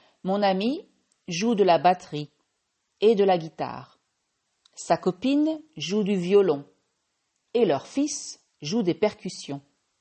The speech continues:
Par contre, quand on parle de sport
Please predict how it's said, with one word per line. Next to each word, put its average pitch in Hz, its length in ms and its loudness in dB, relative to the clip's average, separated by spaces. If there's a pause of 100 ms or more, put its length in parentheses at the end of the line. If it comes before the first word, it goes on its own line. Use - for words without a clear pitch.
(1900)
Par 175 160 -4
contre, - 360 -4 (380)
quand 254 240 0
on 247 100 2
parle 226 320 2
de 160 100 -8
sport 247 800 -2